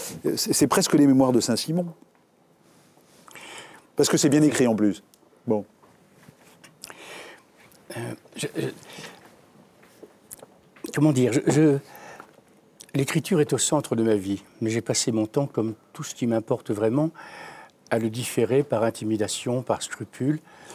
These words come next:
Speaker 2: parce que le commerce quotidien des, des grandes œuvres, euh, rend très, très audacieux l'acte d'écrire, d'oser écrire.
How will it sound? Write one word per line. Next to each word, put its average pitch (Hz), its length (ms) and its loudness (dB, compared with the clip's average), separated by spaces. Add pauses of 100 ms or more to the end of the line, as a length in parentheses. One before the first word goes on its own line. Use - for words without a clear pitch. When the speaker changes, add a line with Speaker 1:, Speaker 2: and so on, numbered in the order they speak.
(1400)
Speaker 2:
parce - 160 -4
que 143 180 2 (400)
le 135 160 2
commerce 147 560 2 (240)
quotidien 139 560 0
des, 113 220 0
des 110 240 -4
grandes 117 460 -2
œuvres, 117 420 2 (880)
euh, 117 120 0
rend 127 300 0
très, 131 560 0 (1000)
très 120 260 -2
audacieux 127 580 0 (760)
l'acte 123 420 -6
d'écrire, 113 420 -6
d'oser 113 380 0
écrire. - 520 -10